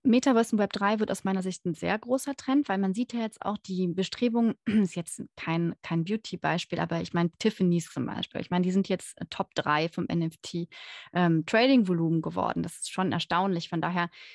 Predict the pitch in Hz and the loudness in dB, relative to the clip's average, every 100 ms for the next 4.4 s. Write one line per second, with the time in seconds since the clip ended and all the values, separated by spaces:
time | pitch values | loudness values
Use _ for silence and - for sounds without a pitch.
0 | - - 165 185 185 135 185 - - 175 | -10 -4 -2 0 0 0 0 -2 -4 -4
1 | 185 190 - - 196 196 180 - 202 202 | -4 -6 -6 0 0 0 -4 -2 0 0
2 | 196 180 156 180 - 180 175 - 226 226 | 0 -2 -4 -4 -4 -4 -2 -2 0 0
3 | 175 156 - 180 180 175 - 185 - 143 | 0 -2 -4 -8 -6 -4 -4 -6 -4 -4
4 | - - 175 175 | -4 -4 -2 -2